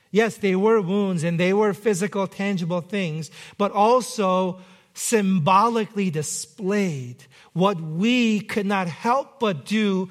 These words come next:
to an innocent person. Therefore, by our actions displayed on his innocent frame, we're able to see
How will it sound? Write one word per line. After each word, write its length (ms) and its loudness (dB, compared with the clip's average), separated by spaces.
to 300 -2
an 100 -2
innocent 720 -2
person. 520 -10
Therefore, 640 2
by 340 2
our 300 2
actions 540 -2
displayed 840 0
on 200 0
his 360 2
innocent 600 -2
frame, 520 -2
we're 160 0
able 280 0
to 160 -6
see 380 -2